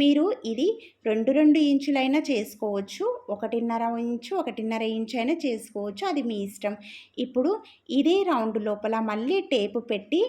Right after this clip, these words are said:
ముప్పావు ఇంచు, ముప్పావు ఇంచు ఇలా మార్క్ చేసుకుంటూ రావాలి రౌండ్గా. ఈ రౌండ్ లోపలనే మళ్ళీ ముప్పావు ఇంచు, ముప్పావు ఇంచు ఇలా రౌండ్గా డాట్స్ పెట్టుకుంటూ వచ్చి దాన్ని మళ్ళీ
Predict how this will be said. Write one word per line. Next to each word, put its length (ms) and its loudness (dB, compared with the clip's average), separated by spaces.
ముప్పావు 500 0
ఇంచు, 240 4
ముప్పావు 540 -2
ఇంచు 240 -4
ఇలా 140 0
మార్క్ 320 -4
చేసుకుంటూ 680 0
రావాలి 420 0
రౌండ్గా. 580 0
ఈ 40 4
రౌండ్ 300 0
లోపలనే 440 2
మళ్ళీ 320 -2
ముప్పావు 440 0
ఇంచు, 200 -4
ముప్పావు 440 -4
ఇంచు 280 -4
ఇలా 140 2
రౌండ్గా 500 0
డాట్స్ 380 0
పెట్టుకుంటూ 520 -2
వచ్చి 280 -6
దాన్ని 320 0
మళ్ళీ 340 -2